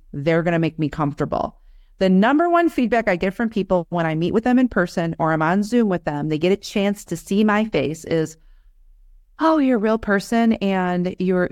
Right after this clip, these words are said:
instead of just on the phone, right? "You're a real person and you're so easy to talk to." Well, great, 'cause it's my personality. So if you like my personality, I want you to see it. A good way for you to see it is for me to put it on social media, right? So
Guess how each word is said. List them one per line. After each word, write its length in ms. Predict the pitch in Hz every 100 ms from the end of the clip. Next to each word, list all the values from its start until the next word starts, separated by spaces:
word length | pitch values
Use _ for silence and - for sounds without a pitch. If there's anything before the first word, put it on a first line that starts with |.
| -
instead 340 | 190 185 214
of 80 | 185
just 220 | 160 180
on 80 | 190
the 60 | 180
phone, 200 | 175 151
right? 240 | 156 160 - _ _
"You're 100 | 196
a 20 | 190
real 140 | 226
person 380 | 240 240 - 190 _
and 80 | 185
you're 80 |
so 340 | 180 - 196 208
easy 280 | 208 196 202
to 100 | 185
talk 300 | - 175 -
to." 280 | - - 170 - - _ -
Well, 120 | 240
great, 240 | 349 349
'cause 140 | - 202
it's 160 | 196
my 100 | 220
personality. 680 | 220 233 240 277 294 - - - - - -
So 120 | - 247
if 80 |
you 160 | 240 262
like 300 | 170 247 -
my 120 | 330
personality, 800 | - 254 254 220 285 220 175 233 -
I 80 | 214
want 320 | 190 202 220
you 60 | 226
to 140 | -
see 280 | 190 294 254
it. 160 | - -
A 100 | 180
good 260 | 165 233 233
way 180 | 220
for 120 | 220 220
you 120 | 208
to 120 | 180
see 260 | - 254 233
it 100 | -
is 120 | 180
for 60 | 214
me 100 | 208
to 60 |
put 220 | - 240
it 80 | 220
on 160 | 214 196
social 260 | - 190
media, 280 | 202 233 202 - - - _ -
right? 320 | 170 170 196 - - _
So 460 | - 208 190 185